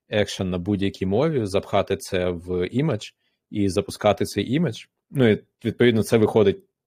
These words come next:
ну, щось типу, от, як цих shared lib в, в Дженкінсі. І я пам'ятаю, що у нас там, е, ребята писали прям свої екшени. Знову ж таки, бо брати рандомні екшени з пабліку security не велел.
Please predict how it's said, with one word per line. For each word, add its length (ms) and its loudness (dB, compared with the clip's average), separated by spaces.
ну, 80 -2
щось 320 -2
типу, 280 -2
от, 240 -4
як 120 -8
цих 260 -8
shared 400 -2
lib 440 -2
в, 520 -4
в 340 4
Дженкінсі. 540 -2
І 240 0
я 100 4
пам'ятаю, 400 2
що 280 0
у 40 -4
нас 160 -4
там, 320 -2
е, 180 0
ребята 420 2
писали 480 0
прям 220 -6
свої 280 4
екшени. 560 -4
Знову 300 2
ж 120 -4
таки, 240 0
бо 480 6
брати 640 4
рандомні 460 0
екшени 480 -6
з 460 -4
пабліку 680 0
security 640 -4
не 140 -4
велел. 460 -4